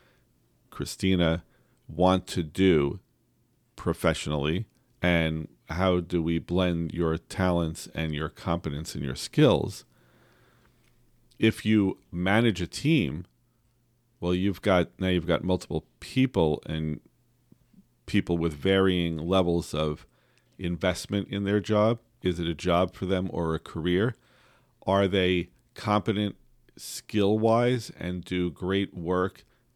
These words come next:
in that job? Are they also able to become leaders and managers, or are they better off staying as an individual contributor, but doing a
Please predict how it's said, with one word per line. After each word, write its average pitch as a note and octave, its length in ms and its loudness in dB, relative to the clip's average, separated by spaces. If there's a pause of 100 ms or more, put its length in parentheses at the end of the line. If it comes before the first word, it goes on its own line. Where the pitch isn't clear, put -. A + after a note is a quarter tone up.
in F#2 220 0
that F2 260 0
job? F#2+ 420 2 (680)
Are F#2+ 200 2
they F#2+ 160 0
also F#2+ 520 0
able F#2 380 -2 (120)
to - 120 -10
become F2 600 -4 (360)
leaders G2+ 640 0
and E2 200 -6
managers, B2 640 0
or F#2 420 0
are F2+ 140 0
they F2 160 0
better F#2 400 0
off F2 340 0 (800)
staying F2+ 640 0 (800)
as F#2 200 2
an F#2+ 80 0
individual F#2+ 480 0
contributor, F2+ 640 -2
but F2 160 -4
doing F2+ 280 0
a E2 120 -6